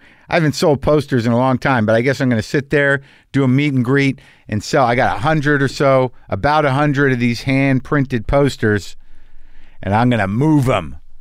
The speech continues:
If you like 'em, they're kinda twisted, kinda cool. But, uh, so yeah, so I'll see you guys at one of those dates. I just got done with the litter box project. Um, once a week now,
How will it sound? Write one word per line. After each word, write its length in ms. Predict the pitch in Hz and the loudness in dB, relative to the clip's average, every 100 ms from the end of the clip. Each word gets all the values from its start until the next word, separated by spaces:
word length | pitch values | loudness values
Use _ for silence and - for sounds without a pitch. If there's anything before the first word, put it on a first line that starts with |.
| - - - - - - | -18 -18 -18 -18 -16 -8
If 180 | 95 | -2
you 120 | 110 117 | 0 2
like 280 | 135 131 | 2 0
'em, 140 | 110 98 | -2 -2
they're 120 | 104 | -4
kinda 300 | - 120 120 | 0 0 0
twisted, 720 | - 143 131 - 107 101 - | -2 -2 -2 -2 -2 -2 -6
kinda 240 | - 104 104 | -2 -2 -2
cool. 580 | - 131 113 98 87 - - - - | 0 2 2 0 -4 -8 -18 -20 -16
But, 360 | 104 135 135 139 | -4 -2 -2 0
uh, 360 | 147 135 131 139 | 2 4 2 0
so 180 | - | 0
yeah, 280 | 170 190 127 | 2 2 2
so 160 | 107 151 | 0 0
I'll 80 | 139 | 0
see 220 | - 175 | -2 -2
you 60 | |
guys 260 | 156 156 131 | 0 0 0
at 80 | 139 | 0
one 120 | 143 | 0
of 80 | 135 | 2
those 200 | 131 113 | 0 0
dates. 500 | 147 139 101 - - - - - - - - - | 0 0 -2 -10 -16 -16 -18 -18 -20 -20 -20 -6
I 100 | 143 | -4
just 240 | 143 151 - | -2 -2 0
got 220 | 165 127 | -2 2
done 220 | 151 147 | 2 2
with 160 | 127 - | 2 0
the 100 | 117 | -2
litter 320 | 117 151 143 | 2 2 2
box 380 | 98 127 107 - | 2 0 0 -2
project. 680 | - 113 110 120 127 - - - - - - - - | 0 2 2 0 -2 -6 -20 -20 -20 -20 -18 -10 -2
Um, 580 | 113 113 110 107 101 85 - - - | 2 4 4 4 0 -2 -12 -18 -8
once 320 | 104 160 139 | -2 -2 0
a 60 | 156 | 2
week 240 | 165 - | 2 2
now, 300 | 120 92 82 | 0 0 -2